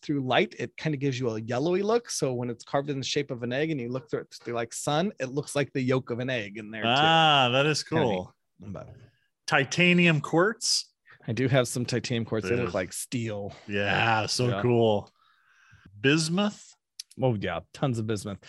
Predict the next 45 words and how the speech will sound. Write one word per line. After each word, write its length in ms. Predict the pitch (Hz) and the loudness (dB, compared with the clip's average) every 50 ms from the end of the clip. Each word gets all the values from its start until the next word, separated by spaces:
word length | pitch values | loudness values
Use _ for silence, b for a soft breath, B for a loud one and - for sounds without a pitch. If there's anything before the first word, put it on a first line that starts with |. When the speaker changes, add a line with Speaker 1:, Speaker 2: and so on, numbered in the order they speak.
| B B B B B | B B B B B
Speaker 1:
So 160 | - - 165 147 | 0 2 2 2
bismuth 720 | 123 110 123 190 240 320 330 285 233 180 170 156 - _ | 2 4 6 8 8 8 8 8 8 8 8 6 4 _
doesn't, 460 | - 165 156 139 160 147 - 110 - _ - | 6 6 6 6 4 0 -2 -6 -10 _ 2
it 180 | 170 180 175 | 2 2 2
grows 320 | - 170 165 156 151 117 139 | 4 6 8 8 8 6 4
in 80 | 135 | 2
a 60 | 123 | 2
lab 540 | 120 113 117 143 180 175 143 107 101 101 104 117 113 104 - _ _ _ - | 2 2 4 6 6 6 6 4 2 -2 -4 -6 -6 -8 -12 _ _ _ -14
to 100 | - 131 | -10 -6
look 180 | 113 107 107 - | -6 -6 -4 -4
like 220 | 95 87 71 - - | -4 -4 -4 -4 -4
that. 200 | 90 76 - - | -6 -4 -4 -2
You 140 | 131 131 | -2 -2
melt 440 | 120 123 123 135 143 139 123 - - 143 | 0 0 2 2 2 2 0 -2 -4 -2
down 680 | 147 143 147 143 139 131 123 123 120 120 120 120 - - | 2 2 4 4 2 0 -2 -2 -4 -4 -6 -6 -8 -10
Speaker 2:
Ah, 40 | |
Speaker 1:
a 20 | 123 | -10
Speaker 2:
okay. 100 | 113 113 | -8 -4
Speaker 1:
bismuth 480 | 123 135 131 113 - 123 120 104 - - | -2 -2 0 0 -2 -4 -6 -8 -8 -10
rock, 400 | 92 107 113 107 98 104 107 - - - - - 113 | -6 -4 -2 0 0 -2 -2 -4 -10 -18 -14 -12 -8
bismuth 380 | 117 123 113 110 120 117 98 - | -6 -6 -6 -4 -6 -8 -6 -4
mineral, 440 | 117 117 113 110 110 110 110 - _ b b b b b b b b _ _ - | -6 -4 -4 -4 -4 -4 -6 -6 _ b b b b b b b b _ _ -4
and 200 | 135 127 123 123 | -2 -2 0 0
then 120 | 123 120 | -2 -2
Speaker 2:
And 100 | 120 117 | -2 0
Speaker 1:
when 120 | 120 113 113 | 0 2 4
Speaker 2:
it 40 | 123 | 2
has 140 | 123 110 | 2 4
Speaker 1:
it, 40 | 123 | 2
Speaker 2:
that 100 | 110 101 | 0 0
geometric 540 | 95 - 127 123 113 117 113 110 104 123 107 | 0 2 2 2 4 4 2 2 0 -2 -2
Speaker 1:
like, 40 | - | -2
Speaker 2:
shapes. 180 | - - 123 120 | 0 2 4 6
Speaker 1:
dries, 760 | 143 143 143 143 139 131 127 123 113 110 110 107 104 - - - - | 6 8 8 8 8 6 6 4 2 0 -4 -6 -6 -8 -8 -8 -8
it 180 | 147 127 151 - | -8 -8 -8 -8
grows 440 | - 143 135 127 123 120 117 110 | -2 0 0 2 2 0 0 -2
in 120 | 120 113 113 | -4 -6 -6
that, 240 | 113 110 110 - - | -6 -6 -8 -8 -6
yeah. 220 | 123 113 107 107 107 - _ _ _ - | -6 -6 -6 -8 -10 -14 _ _ _ -4
Speaker 2:
That 120 | 123 110 104 | -2 -2 0
is 80 | 98 | 0
so 120 | - - 110 | -2 -2 -2
Speaker 1:
And 100 | 101 104 | -2 -2
Speaker 2:
cool. 240 | 113 104 95 90 87 | -2 -2 -2 -4 -4
Speaker 1:
so 100 | 82 | -8